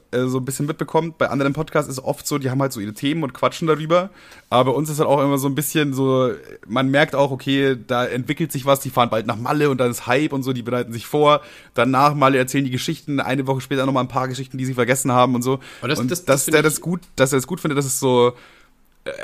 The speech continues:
Speaker 1: wenn man's am Stück hört, dann erfährt man eigentlich voll viel über unser Leben, was wir machen und so, und dass es so eine zusammenhängende Geschichte fast schon ist,
Speaker 2: Und
Speaker 1: weißt
Speaker 2: das,
Speaker 1: du?
Speaker 2: das finde ich, das finde ich eine sehr süße Beobachtung. Als du erst gesagt hast, wie sich der Podcast entwickelt, da dachte ich, „Hä, was haben wir denn für eine Weiterentwicklung?“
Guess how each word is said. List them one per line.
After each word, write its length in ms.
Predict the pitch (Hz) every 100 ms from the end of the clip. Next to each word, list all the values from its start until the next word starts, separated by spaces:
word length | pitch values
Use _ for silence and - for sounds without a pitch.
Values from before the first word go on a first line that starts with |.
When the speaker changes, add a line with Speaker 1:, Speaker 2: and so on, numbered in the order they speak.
| 73
Speaker 1:
wenn 100 | 135
man's 140 | 156
am 80 | 143
Stück 320 | 139 202 -
hört, 260 | 196 196 185
dann 140 | 151
erfährt 540 | 147 98 80 131 156 151
man 100 | 143
eigentlich 160 | 143
voll 160 | 131 160
viel 140 | 160
über 100 | 147
unser 300 | 127 135 127
Leben, 240 | 127 160 147
was 160 | 131
wir 80 | 131
machen 260 | 123 147 160
und 140 | 139
so, 120 | 147
und 120 | 147 127
dass 100 | 127
es 140 | 131
so 60 | 135
eine 80 |
zusammenhängende 600 | 127 117 113 160 147 151 135
Geschichte 440 | 123 - - 98
fast 260 | 90 85 -
schon 140 | 69
ist, 260 | 78 - -
Speaker 2:
Und 80 | -
Speaker 1:
weißt 120 | 85
Speaker 2:
das, 60 | 135
Speaker 1:
du? 100 | 156
Speaker 2:
das 180 | 170 143
finde 160 | 151 139
ich, 80 |
das 140 | 139 131
finde 140 | 147
ich 40 | 131
eine 80 |
sehr 160 | 117 117
süße 220 | 113 107
Beobachtung. 640 | 104 98 90 90 - 87 - - _
Als 200 | - 117
du 80 | 123
erst 160 | 143 151
gesagt 240 | 151 160
hast, 140 | 160 135
wie 80 | 139
sich 200 | 139 127
der 140 | 131
Podcast 360 | 123 165 - 139
entwickelt, 400 | 117 123 180 185
da 100 | 127
dachte 220 | 120 120
ich, 140 | 113 107
„Hä, 160 | 131 170
was 160 | - -
haben 140 | 113
wir 80 | 127
denn 80 | 120
für 80 | 120
eine 120 | 101
Weiterentwicklung?“ 760 | 107 127 95 90 101 127 170